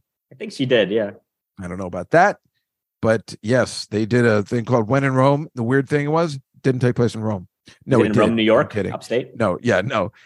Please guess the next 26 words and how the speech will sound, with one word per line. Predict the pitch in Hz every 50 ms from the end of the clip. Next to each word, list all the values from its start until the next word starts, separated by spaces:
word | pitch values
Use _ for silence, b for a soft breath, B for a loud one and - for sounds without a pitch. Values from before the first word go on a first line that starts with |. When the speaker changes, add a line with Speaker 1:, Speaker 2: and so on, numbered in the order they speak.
| b b -
Speaker 2:
They, | 139 160 165 156 - - 107 - -
their | 143 151 160
last | 160 160 165 165 156 -
couple | - 175 151 147 156
of | 147
movies | 151 165 170 156 151 120
just | - 143 131 -
took | - 143 131 -
place | 135 139 139 131 - -
in, | 127 123 123 120
like, | 113 110 104 95 101 - _ _ _ _ _ _ -
the | 113
Bahamas, | 92 113 110 113 139 139 139 135 139 139 135 135 131 117 110 113 - _
Rome, | - 104 110 123 135 139 135 135 135 131 131 135 127 117 - _ _ _ _ _ _ _ _ _ -
any | 160 185 202
of | 202 185
the | 165
song | - - 165 165 156
ti-, | 135 139 101 110
New | 123 160 156
York. | 143 143 147 143 143 147 143 131 - - _ _ _ _ _ _ _ _ _ _ _ _ -
They | 147 139
just | 127 156 117 101
went | 127 139 143 147 135 143 - _ _ _
abroad, | - 139 107 117 123 139 143 147 143 131
and | 113 110 110 104 101 101